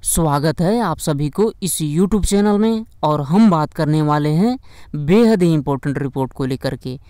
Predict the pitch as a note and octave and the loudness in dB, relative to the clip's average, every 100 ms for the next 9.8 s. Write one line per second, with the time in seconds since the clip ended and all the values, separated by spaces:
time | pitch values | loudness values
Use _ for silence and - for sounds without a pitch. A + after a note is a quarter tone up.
0 | - - - D#3+ - D#3+ E3 G#3 B3+ B3 | -20 -20 -6 -4 0 0 2 4 2 0
1 | - E3 - D#3 C#3+ F#3 B3 G#3+ F3 D#3 | -8 -6 -6 -4 -2 -2 0 -2 -2 0
2 | C#3+ - C#3 C#3+ - F#3 F#3+ G#3+ A#3 A3 | 0 -2 -2 -4 -2 0 2 4 2 -2
3 | - D3 C#3 C#3 C3 B2+ C3+ C3 C3+ C3+ | -6 -4 -2 -2 -4 -4 -6 -6 -6 -8
4 | - - - - E3 E3+ G3+ B3 A#3 E3 | -16 -20 -14 -8 -4 0 2 2 2 2
5 | C#3+ - D3 C#3 D3 C#3 C#3 C#3+ F#3 A#3 | 0 -2 -4 0 0 0 0 0 -2 -2
6 | - - E3 C#3+ F#3+ A3 B3 F#3 D3+ D3+ | -8 -10 -8 -2 0 2 0 0 0 0
7 | F#3 - - D3 G3+ C4+ G3+ D3+ D3 - | -4 -8 -14 -2 2 2 2 0 -2 -2
8 | F3 - F3+ F#3 C#3+ C#3 C3+ C#3 - G3+ | -4 -4 -4 -2 0 0 -2 -2 -4 -4
9 | G3+ D3+ C3+ C3 C3 C#3 C3 | -2 -2 -4 -6 -6 -4 -4